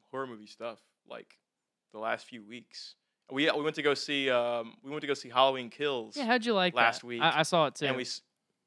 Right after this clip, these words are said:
Speaker 1: and the night before, we watched the twenty eighteen one.
Speaker 2: Yeah.
Speaker 1: uh, after you recommended it, which we're very glad we did. Otherwise, we would have been lost <laughs>
Speaker 2: Yes.
Speaker 1: on this movie.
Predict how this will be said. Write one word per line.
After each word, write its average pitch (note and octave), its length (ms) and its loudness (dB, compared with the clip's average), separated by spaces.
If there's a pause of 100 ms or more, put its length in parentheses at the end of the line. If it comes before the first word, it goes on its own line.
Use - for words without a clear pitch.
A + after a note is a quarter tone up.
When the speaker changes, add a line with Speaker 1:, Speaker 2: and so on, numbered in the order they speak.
(220)
Speaker 1:
and C3+ 120 -4
the B2+ 40 -4
night C#3 220 8
before, C#3+ 320 -2
we B2 140 -6
watched A#2+ 340 0
the A#2 80 -14
twenty B2+ 340 -10
eighteen A#2+ 400 -14
one. B2+ 280 -20
Speaker 2:
Yeah. C#3+ 280 2
Speaker 1:
uh, - 280 -16
after - 180 -20
you A#2 80 -18
recommended A#2+ 380 -6
it, C3 60 -6
which C3+ 120 -6
we're C#3+ 80 -2
very C#3+ 320 6
glad C3+ 300 10
we B2 100 -4
did. A2+ 360 -2 (220)
Otherwise, B2 300 2
we C3 80 -4
would B2 80 -6
have A#2 80 -6
been A2 80 -12
lost A#2 480 -2 (120)
<laughs> - 100 -20
Speaker 2:
Yes. C#3+ 360 8
Speaker 1:
on E3+ 100 10
this A#2+ 200 -4
movie. B2+ 160 -6